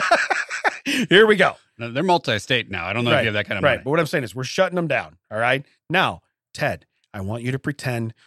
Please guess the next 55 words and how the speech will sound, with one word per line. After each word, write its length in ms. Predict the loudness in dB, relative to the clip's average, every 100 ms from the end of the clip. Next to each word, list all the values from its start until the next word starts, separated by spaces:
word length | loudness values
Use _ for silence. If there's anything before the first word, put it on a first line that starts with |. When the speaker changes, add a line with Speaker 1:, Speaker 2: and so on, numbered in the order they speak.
| _
Speaker 1:
to 100 | -8
be 140 | -4 -4
a 60 |
guy 220 | 0 0 0
from 180 | -2 -4
Idaho 580 | -2 -2 -4 -10 -12 _ _ _ -6
that 140 | -4 -4
is 140 | -4
there 200 | -2 -2
shopping 500 | 0 2 2 0 0
on 140 | -2
business, 600 | 0 -2 -2 -12 -12 -12 -16 -20 -8
and 100 | -2
I 40 | 2
want 260 | 2 2
you 80 | 0
to 160 | -2 -2
not 340 | 2 4 4
talk 280 | 4 2 2
to 80 | -8
me. 240 | -14 -20 _ -2
You 80 | 2
know 60 |
what 60 | 2
I 20 |
mean? 140 | 0 -8 -8 -6
I, 120 | -4
how 160 | 0 2
do 60 | 4
you, 120 | 0 -2 _ 0
how 80 | 4
do 60 |
you 60 | 6
go 80 | 4
through 160 | 4
your 100 | 4
friends 300 | 4 2 2
and 80 | 2
go, 120 | 2
"Hey, 300 | 4 2 0 _ _ _ -4
you 120 | 2
guys 140 | 2 4
mind 180 | 0
going 160 | 0 -2
through 120 | -4
the 60 | -6
store?" 240 | -2 -2
Unless 260 | 2 0 0
you're 80 | 0
buying, 300 | 2 2 0
maybe 200 | -2 2
they 60 | 2
all 100 | 2
got 180 | 0 0
groceries. 500 | -2 -4 -14 -20